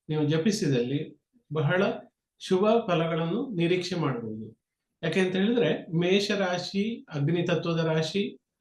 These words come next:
ಮೇಷರಾಶಿಯವರಿಗೆ ಸಿಟ್ಟು ಬರುವಂತದ್ದು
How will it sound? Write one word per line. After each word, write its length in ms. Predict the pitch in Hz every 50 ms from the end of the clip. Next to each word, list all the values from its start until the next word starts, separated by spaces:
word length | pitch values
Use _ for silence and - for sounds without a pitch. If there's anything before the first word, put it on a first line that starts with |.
| _ _ _ _ _ _ _ -
ಮೇಷರಾಶಿಯವರಿಗೆ 1000 | 156 170 175 - 190 180 170 170 165 - - 175 165 160 160 156 156 160 156 156
ಸಿಟ್ಟು 340 | 151 - 175 156 - - 185
ಬರುವಂತದ್ದು 920 | 170 175 160 165 160 160 160 156 160 160 151 143 156 160 160 160 160 -